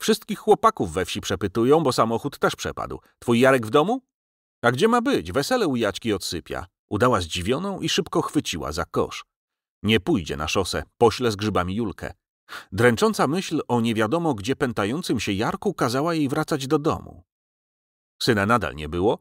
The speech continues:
choć od weselników po sąsiedzku goście dawno wyszli. Pojechała rowerem nad jezioro, ale niczego się nie dowiedziała.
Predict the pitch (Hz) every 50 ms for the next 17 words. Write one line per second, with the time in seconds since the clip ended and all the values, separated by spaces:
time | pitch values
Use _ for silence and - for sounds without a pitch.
0 | _ _ _ 120 113 - - 110 98 107 117 - 131 107 104 110 110 - 175 -
1 | - 113 101 - 107 95 - - 104 - - - 127 92 101 107 98 - - 113
2 | 92 90 85 82 98 98 120 127 - - - 50 - _ _ _ _ _ _ _
3 | _ _ _ _ _ - 170 147 127 113 131 104 85 78 78 76 90 90 92 90
4 | 95 92 87 95 104 92 90 107 98 110 147 160 151 139 135 127 127 120 - 104
5 | 82 85 85 - 92 90 92 92 85 95 87 107 101 95 123 101 - 50 50 -